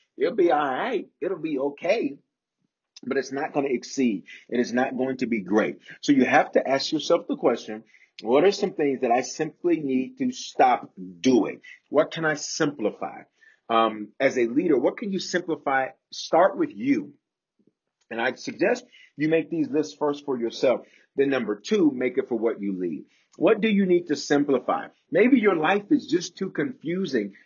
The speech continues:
and it's not your life's fault, it's your fault. What do you need to simply simplify? What do you need to get rid of? Um, one of the things that I often do is I will go through uh, I will go through,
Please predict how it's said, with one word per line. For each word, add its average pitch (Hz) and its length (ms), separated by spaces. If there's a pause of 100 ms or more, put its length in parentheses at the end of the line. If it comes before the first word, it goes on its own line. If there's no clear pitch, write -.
(120)
and 135 120
it's 131 160
not 214 240
your 131 120
life's 202 380
fault, 110 360
it's 143 200
your 135 440
fault. - 320 (880)
What 160 180
do 220 60
you 240 120
need 170 320
to 147 120
simply 160 640
simplify? 147 800 (440)
What 147 100
do 165 60
you 196 60
need 196 160
to 151 100
get 135 240
rid 123 200
of? - 260 (400)
Um, 117 480
one 135 260
of 160 80
the 147 60
things 139 220
that 131 100
I 127 100
often 123 380
do 113 100
is 110 80
I 117 100
will 117 160
go 107 260
through 113 420 (440)
uh, 98 300
I 120 120
will 104 140
go 120 360
through, 113 380